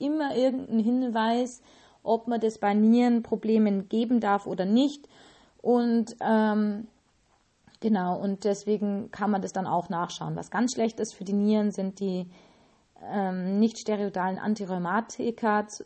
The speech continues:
das sind Schmerzmittel wie zum Beispiel Diclofenac, Ibuprofen und so weiter. Die darf man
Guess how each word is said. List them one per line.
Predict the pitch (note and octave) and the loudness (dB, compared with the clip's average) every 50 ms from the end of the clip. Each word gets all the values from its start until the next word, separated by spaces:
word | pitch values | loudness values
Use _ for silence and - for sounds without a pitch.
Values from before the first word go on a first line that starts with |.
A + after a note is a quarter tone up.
| - - - | -18 -20 -20
das | - G3 F3+ | -20 -18 -12
sind | - G3 G3 F3+ F#3 F#3+ G3 - | -8 -8 -6 -6 -6 -8 -8 -8
Schmerzmittel | - - G#3 G3+ G#3 A3 - - A#3 A3+ A3 A3+ - A3 G#3+ G#3+ G3+ F#3+ | -8 -4 -2 -2 -2 -2 -2 -2 -2 -2 -2 -2 -2 0 0 0 0 -2
wie | G3+ G3 | -4 -6
zum | - - - G#3 G3 | -8 -6 -6 -4 -2
Beispiel | F#3 F#3 F#3 F#3+ G3 F#3+ - - - G3 G3 G3 G3 G3 F#3+ F#3+ F#3+ - - - _ _ _ _ _ - | -2 0 0 0 -2 -2 -4 -8 -8 -4 0 0 2 2 0 -2 -6 -10 -18 -20 _ _ _ _ _ -6
Diclofenac, | A3 A3+ - A3+ A3 - G#3+ G#3 G3 G3 - - | -6 -4 -2 -4 -2 0 0 0 0 -2 -4 -6
Ibuprofen | A#3 A3 G3 A3+ A3 A3 - - G#3 - - A3+ A#3+ B3+ B3+ | -6 -2 -2 -2 -2 -2 -4 -6 -6 -2 0 0 2 2 2
und | B3 A#3 | 2 2
so | A3 A#3 A3 | 0 0 0
weiter. | G#3+ G#3+ A3+ A#3 A3+ - B3+ B3 B3 A#3+ - - - - _ _ - - _ _ _ | 2 2 2 2 2 2 2 2 2 2 -2 -8 -20 -20 _ _ -20 -20 _ _ _
Die | - A3+ A#3 | -2 -2 0
darf | - B3 A3+ A#3 A3+ | 2 2 2 2 2
man | A#3 A3+ A3+ A3 | 2 2 2 0